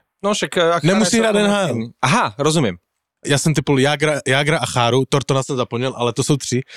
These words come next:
Speaker 2: A čtvrtý, který ještě hrál, je, počujeme, to samozřejmě není z mojej hlavy, na Twitteru. Petr Bartoš. Říká ti něco, taký hokejista?
Speaker 1: Jasné.
Speaker 2: <laughs>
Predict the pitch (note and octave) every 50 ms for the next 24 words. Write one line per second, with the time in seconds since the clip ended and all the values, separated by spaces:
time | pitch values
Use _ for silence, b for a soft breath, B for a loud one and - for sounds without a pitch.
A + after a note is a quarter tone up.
0 | B B B B - - B2+ - - - - D#4 G4 G#4 - - C3+ C3+ - D#3
1 | C#3 C3 A2+ A#2+ - - C#3+ A#2 A#2+ A2 F#2+ G2 G#2+ C3 C3+ B B B B B
2 | B C3+ C#3 A2 - _ - D3+ - D#3 D3+ C#3+ C#3+ C3 D3+ C#3 B2 - C#3 C#3
3 | C3+ C3+ C3+ C3+ C3+ C#3 C#3+ C#3 A#2+ C#3 C#3 C3+ B2 B2+ C#3 B2 B2 A2+ G#2+ B2
4 | A#2 A2+ A2 - - - D#3 - A2 G#2 F2+ b b b b b b b b b
5 | b _ _ _ _ _ _ _ _ - F#3 F#3 - G#3 F3+ E3+ G3 G#3+ - -
6 | C3 G#2 - - - - _ _ _ _ _ - G#2+ - - D3+ D3 - - D3
7 | C#3+ C3+ C#3+ C#3 C#3+ A#2+ D3 C#3 C#3 B2 - C#3 C3+ B2+ - A#2 F3+ D#3+ G#3+ G3+
8 | - - D3+ - C3+ C3+ C3+ A#3+